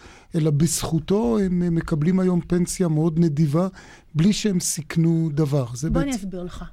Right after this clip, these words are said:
Speaker 2: יש פה עניין יסודי שברגע שהוא מובן, והלוואי ויהיה מובן גם כבסיס לדיון הנוסף, ואז באמת נראה אולי, אה, איך, אה, אה, יתוקנו העוולות כאן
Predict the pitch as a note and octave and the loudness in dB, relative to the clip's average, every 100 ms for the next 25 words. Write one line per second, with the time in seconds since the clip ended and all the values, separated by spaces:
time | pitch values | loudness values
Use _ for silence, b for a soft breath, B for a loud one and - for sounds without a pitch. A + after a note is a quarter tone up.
0 | - - C4 - C4 C4 D4 D4+ A#3 - | -14 -10 -8 -4 -2 -2 0 -2 -4 -8
1 | G#3+ B3+ A#3+ G#3 G#3+ C#4 E4 - A#3+ C#4 | -8 -6 -8 -6 -2 0 0 -4 -6 -4
2 | C#4+ G3+ E3+ G#3+ B3+ F#3+ E3+ F3+ F#3 F3 | -2 -2 -2 -2 0 -2 -6 -10 -10 -8
3 | F#3+ F3 B3+ C#4 B3+ C4 B3 F#3+ A#3+ B3 | -8 -2 -2 -2 -4 -6 -6 -2 -2 0
4 | A#3 A3+ A3+ G#3+ F3+ F#3+ - C#4 - A#3 | -2 -4 -4 -8 -8 -8 -6 -6 -4 -6
5 | G3+ A#3 A#3+ G#3+ - D#4+ G#3 F#3+ G#3+ G#3+ | -4 -2 -2 -4 -2 -2 -2 -2 -4 -4
6 | G#3 A3 G#3+ G3+ G#3+ G3 G3 B B B | -8 -6 -4 -4 -4 -4 -6 B B B
7 | B F#3 F3+ G3+ - - G3+ F#3+ F3 - | B -12 -8 -10 -10 -8 -8 -6 -8 -10
8 | F#3 F3 F3 G3 A3 - A#3 A3+ F#3 F3 | -14 -10 -10 -10 -8 -2 0 2 0 -4
9 | E3+ G3 F#3+ - F#3+ | -6 -6 -6 -6 -10